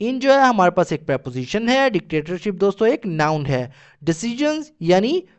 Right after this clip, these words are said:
फैसले, ये दोस्तों हमारे पास एक नाउन है जो कि प्लूरल है।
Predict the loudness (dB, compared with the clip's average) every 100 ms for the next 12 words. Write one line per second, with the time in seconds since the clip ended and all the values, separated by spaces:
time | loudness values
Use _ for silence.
0 | _ 2 4 4 2 2 2 0 -10 _
1 | 0 2 2 2 0 2 0 -2 -2 0
2 | 2 2 2 2 0 0 -2 -2 -2 0
3 | 4 4 4 0